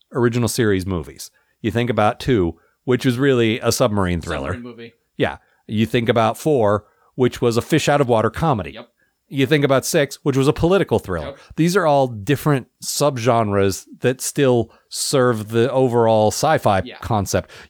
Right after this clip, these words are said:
Speaker 1: And some of the best episodes of the, of all the series
Speaker 2: Mm-hmm.
Speaker 1: are very different things.
Speaker 2: Well, that's the thing with Trek, is that you can do so much with it.
Speaker 1: Right, and that's the, so not,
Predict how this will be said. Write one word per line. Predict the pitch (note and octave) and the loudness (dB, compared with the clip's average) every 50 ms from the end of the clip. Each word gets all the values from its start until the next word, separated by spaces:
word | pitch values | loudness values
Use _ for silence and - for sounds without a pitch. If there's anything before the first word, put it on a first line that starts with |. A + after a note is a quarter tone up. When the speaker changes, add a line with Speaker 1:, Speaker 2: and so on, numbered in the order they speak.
| _ _ - - - - | _ _ -18 -14 -10 -4
Speaker 1:
And | C#3 C#3+ C#3+ C3+ C3 - _ - | -2 0 0 0 -2 -8 _ -14
some | - - E3 E3 E3 | -6 -2 0 2 2
of | D#3+ | 2
the | D#3 | 2
best | D3 C#3+ B2+ - | 2 0 0 0
episodes | D#3+ C#3 C3+ A#2 C#3+ D3 D3 B2+ | -2 -2 0 0 0 2 2 0
of | C3+ B2+ B2+ | -2 -4 -2
the, | B2 B2+ E3 B2 | -2 -2 -2 -2
of | A#2+ A#2+ D3 | -2 -2 -2
all | A#2+ B2 C#3+ E3+ | 0 0 0 0
the | D#3+ D3+ | 0 0
series | - - A#2 G2+ F2+ F2 E2+ - | 0 0 0 2 0 0 -4 -6
Speaker 2:
Mm-hmm. | - - - E2+ | -12 -18 -8 -2
Speaker 1:
are | - C3+ C#3 | 0 0 0
very | A2+ G2+ A#2+ A#2 G#2+ G#2+ A2+ | 2 2 2 2 4 2 2
different | A2 F#2+ A2 G#2 - - B2 A#2+ A#2+ - | 0 0 0 0 0 0 -2 -2 -2 -2
things. | - - A3+ G3+ F#2 C#2 C2+ - - | 0 0 2 2 0 -4 -8 -10 -10
Speaker 2:
Well, | - D3 | -10 -8
that's | D#3+ D#3+ D#3 | -10 -12 -12
the | D#3 D3 | -14 -14
thing | D3+ E3+ E3 | -12 -12 -12
with | D3 C3 - | -12 -12 -14
Trek, | - - G#2+ F2 - | -14 -16 -16 -16 -16
is | A2+ G2+ | -20 -20
that | D3 G2 F#2+ | -20 -18 -18
you | A#2 | -16
can | - B2 A#2 | -14 -12 -10
do | A2 B2+ B2+ | -10 -10 -10
so | - - - - C3 A#2 | -10 -12 -14 -12 -14 -14
much | G#2+ G2+ G#2 A2 - - - _ | -14 -14 -14 -16 -18 -20 -20 _
with | - - - | -20 -20 -20
it. | - - _ - | -20 -20 _ -8
Speaker 1:
Right, | - A3 D#3 A#2 - | -6 -6 -4 -2 0
and | - D#3 F3 | 0 2 2
that's | G#3 G#3 G#3 - | 2 0 0 -2
the, | - G#3 D#3+ - - - _ _ _ - | -8 -8 -8 -8 -10 -20 _ _ _ -10
so | - - F3+ F3 F3 E3+ - | -4 -2 0 2 2 0 -2
not, | C#3+ C#3+ E3 F3 G3+ G#3 - | -4 -4 -2 -2 -2 -2 -6